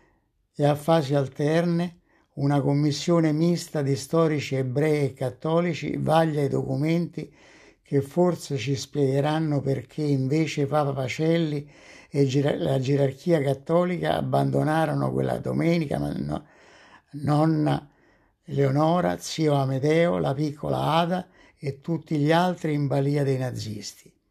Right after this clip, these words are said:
In altra parte dell'intervento, Lia Tagliacozzo ha co-, ha evidenziato invece i cattolici che salvarono altri membri della famiglia,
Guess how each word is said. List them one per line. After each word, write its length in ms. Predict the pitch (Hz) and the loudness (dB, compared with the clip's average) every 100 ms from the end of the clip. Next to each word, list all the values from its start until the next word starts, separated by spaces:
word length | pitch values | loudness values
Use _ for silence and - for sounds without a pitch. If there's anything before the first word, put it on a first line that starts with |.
| _ _ - - - | _ _ -20 -20 -6
In 200 | 139 143 | -2 2
altra 380 | 147 143 147 | 2 2 0
parte 440 | 139 165 175 165 143 | 2 4 2 0 -2
dell'intervento, 1080 | 135 131 123 127 120 143 160 190 190 180 - | -2 -2 -4 -6 -2 0 2 0 -2 -6 -4
Lia 240 | 147 151 | -2 -2
Tagliacozzo 800 | 143 135 127 127 151 185 - 170 | -2 -2 -4 -2 0 0 -2 -2
ha 100 | 147 | -2
co-, 200 | - - | -4 -6
ha 180 | - - | -6 -4
evidenziato 840 | - 131 131 131 123 - 151 151 139 | -2 -2 -2 -4 -6 0 2 4 2
invece 640 | 131 131 165 180 180 170 - - - - | -2 -2 -2 -2 -6 -10 -16 -20 -14 -4
i 120 | 139 | 0
cattolici 880 | 131 127 - 160 165 190 190 185 202 | 2 0 0 2 4 4 0 -4 -6
che 180 | 147 | -6
salvarono 800 | 131 - 131 127 156 165 160 135 | -6 -4 -4 -2 0 0 0 -2
altri 360 | 139 147 147 139 | -2 -4 -2 -2
membri 400 | 147 156 147 139 | 0 0 0 -2
della 200 | 135 131 | -2 -4
famiglia, 720 | 127 123 147 165 190 190 190 | -4 -4 0 0 2 0 -2